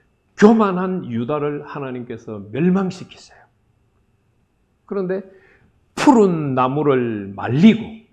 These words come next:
그러니까 강성하던 바벨론을 멸망시키고, 하나님께서 마른 나무, 완전히 칠십 년 포로 생활로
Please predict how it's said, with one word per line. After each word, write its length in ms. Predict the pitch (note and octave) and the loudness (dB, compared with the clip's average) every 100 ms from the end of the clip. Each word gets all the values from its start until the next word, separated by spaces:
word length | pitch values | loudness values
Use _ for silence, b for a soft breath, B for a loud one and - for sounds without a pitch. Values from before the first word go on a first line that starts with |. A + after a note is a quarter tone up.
| _ | _
그러니까 400 | - A#2+ A2 G2+ b b b b _ | -20 -18 -18 -20 b b b b _
강성하던 1040 | - G3 B3 - - G#3 F#3+ E3 F3 E3+ | 0 4 4 4 -2 -4 -4 -6 -8 -8
바벨론을 920 | - A2 B2 B2+ D#3 C#3+ D#3+ F3+ - - | -10 -8 -6 -4 -4 -6 -8 -10 -14 -16
멸망시키고, 1080 | A2 D#3+ G3+ G#3+ G#3 - - A2 G#2+ - _ _ _ _ | -4 2 4 4 2 -2 -10 -12 -14 -18 _ _ _ _
하나님께서 880 | - B2+ A#2 G#2+ A#2 A2+ F3 - - _ _ _ _ _ _ _ _ _ _ _ _ _ _ _ _ | -12 -8 -6 -6 -8 -4 -6 -6 -20 _ _ _ _ _ _ _ _ _ _ _ _ _ _ _ _
마른 480 | A2 G2+ C#3 G#3 A3 | -10 -4 2 4 2
나무, 400 | E3+ C#3+ G#2 - _ _ b b b | 0 -4 -8 -12 _ _ b b b
완전히 1120 | A2 B2+ E3+ G3+ G3+ F#3+ G3+ G3+ A3+ - _ | -10 -6 -2 2 4 4 4 2 -4 -12 _
칠십 380 | - F#3+ E3 F3+ | -14 -10 -8 -8
년 300 | F3 D#3+ D#3 | -8 -10 -12
포로 320 | - E3+ D3+ | -10 -8 -6
생활로 840 | C3+ D3+ C3+ B2 B2 D3+ - - | -8 -10 -10 -6 -4 -4 -6 -12